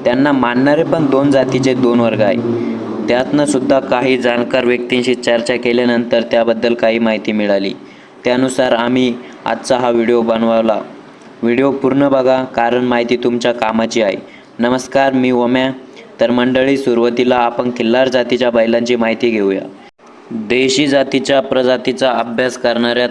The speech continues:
तज्ज्ञांचं म्हणणं आहे की, आपल्या देशातील सर्व गायींमध्ये अत्यंत चपळ, काटक आणि देखणी गाय म्हणजे देशी खिल्लार होय. त्या गायीच्या अंगी असलेल्या उपयुक्त गुणांमुळं आपल्या इथं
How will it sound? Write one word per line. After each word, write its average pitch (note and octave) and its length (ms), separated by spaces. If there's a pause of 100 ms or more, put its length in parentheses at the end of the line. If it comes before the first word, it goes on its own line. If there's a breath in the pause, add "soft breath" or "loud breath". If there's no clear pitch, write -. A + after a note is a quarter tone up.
(100)
तज्ज्ञांचं B2 720 (120)
म्हणणं A2 340
आहे B2 220
की, A#2+ 220
आपल्या C#3 600 (420 loud breath)
देशातील B2+ 500
सर्व B2+ 380
गायींमध्ये A#2+ 720 (760 loud breath)
अत्यंत C#3+ 460
चपळ, C3+ 600 (280)
काटक A#2+ 460
आणि A#2 240
देखणी A2+ 460
गाय A#2+ 220
म्हणजे A2+ 340
देशी A#2 480
खिल्लार A2 300
होय. G2 120 (540 loud breath)
त्या B2+ 140
गायीच्या A#2+ 460
अंगी A#2+ 240
असलेल्या A#2 600 (120)
उपयुक्त C3 500
गुणांमुळं C3 840 (180)
आपल्या C3 320
इथं B2+ 440